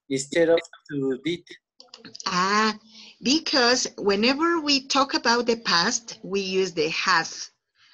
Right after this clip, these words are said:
Speaker 2: I wish she had not called him, eh, aha, because of the past. You know what?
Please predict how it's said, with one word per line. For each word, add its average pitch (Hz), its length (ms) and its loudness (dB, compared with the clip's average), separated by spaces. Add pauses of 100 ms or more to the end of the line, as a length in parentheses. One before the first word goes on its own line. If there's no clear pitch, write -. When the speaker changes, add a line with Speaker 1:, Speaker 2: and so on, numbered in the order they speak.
(100)
Speaker 2:
I 202 140 0
wish 214 280 2
she 214 320 0
had 196 320 -2 (100)
not 202 540 -4 (520)
called 190 280 0
him, 196 580 -2 (720)
eh, 170 1200 -4 (1900)
aha, 202 340 2
because 226 360 0
of 220 160 -6
the 202 140 2
past. 214 500 -4
You 311 80 -2
know 415 160 -4
what? 226 380 0